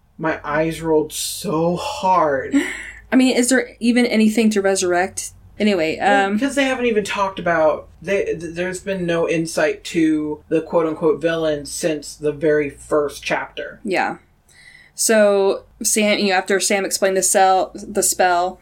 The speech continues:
Speaker 2: he explains that Samuels sold it to a bunch of people. Nothing happened, of course, and he was arrested, I'm assuming for fraud, and he committed suicide in jail.
Speaker 1: Sam and Dean argue about
Speaker 2: whether or not the spell might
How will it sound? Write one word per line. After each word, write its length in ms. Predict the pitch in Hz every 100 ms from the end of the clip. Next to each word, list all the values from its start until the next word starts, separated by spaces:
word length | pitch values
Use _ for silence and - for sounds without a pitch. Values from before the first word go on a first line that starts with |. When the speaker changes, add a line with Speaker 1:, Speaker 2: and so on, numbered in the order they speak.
| -
Speaker 2:
he 80 |
explains 340 | 196 - 190 190
that 140 | 190
Samuels 760 | - 214 208 196 190 190 - - _
sold 340 | - - 262 262
it 60 | 240
to 100 | 233
a 40 |
bunch 220 | 214 214
of 60 | -
people. 420 | - 208 208 196
Nothing 260 | 190 185 220
happened, 360 | 202 190 190
of 120 | 185
course, 320 | - 180 180 180
and 100 | 180
he 100 | 180
was 100 | 180
arrested, 720 | 165 160 - - 170 165 -
I'm 180 | - 165 170 -
assuming 320 | 190 170 170
for 140 | 160 160
fraud, 460 | - 160 156 160
and 420 | 170 160 160 165 - - -
he 140 | - 175
committed 360 | 175 165 160
suicide 480 | - 160 156 151 151
in 100 | 156
jail. 440 | 160 180 143 - - _ -
Speaker 1:
Sam 260 | - 208
and 80 | 214
Dean 340 | 208 196 190 180
argue 520 | 170 170 156 170 165 151
about 840 | 156 156 151 147 143 - - - _ _ -
Speaker 2:
whether 200 | 208 196
or 60 | 180
not 180 | 180
the 80 | 175
spell 380 | 160 175 165 160 -
might 280 | 160 151